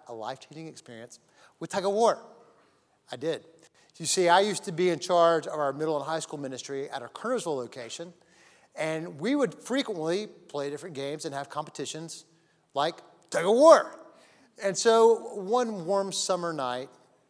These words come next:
just pause for a second and think about that, how, how good that would feel. One warm summer night, we decided we're gonna play tug of war. And we got a big industrial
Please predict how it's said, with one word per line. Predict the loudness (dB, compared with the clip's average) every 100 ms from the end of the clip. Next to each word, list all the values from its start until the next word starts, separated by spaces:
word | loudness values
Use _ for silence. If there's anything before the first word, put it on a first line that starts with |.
| _ _ _
just | -20 -16
pause | -10 -10 -10
for |
a | -16
second | -18 -20
and | -20
think | -20
about | -18 -18 -18
that, | -20 -20 _ _ _ _ _ _ _ _ -18
how, | -18 -18 _
how | -20 -18
good | -16
that | -14 -16
would | -18
feel. | -20 -20 -20 _ _ _ _ _ _ _ _ _ _ _ _ _ _ 2
One | 2 4
warm | 6 6
summer | 4 2 4
night, | 6 6 4 -2 -18 -20 -20
we | -14 -6 -2
decided | -2 2 6 6 4 0 -6 -20 _ _ _ _
we're | -6
gonna | -2 -2
play | -2 -2 -4
tug | -6 -8
of | -8
war. | -6 -4 -6 -8 -18 _ _ _ _ _ _ -12
And | -8
we | -6
got | 0 0
a | 0
big | -4 6 8 8 6 2 -2 -14 -20 -20 _
industrial | -14 -2 0 0 -2 -2 2 2 2 -2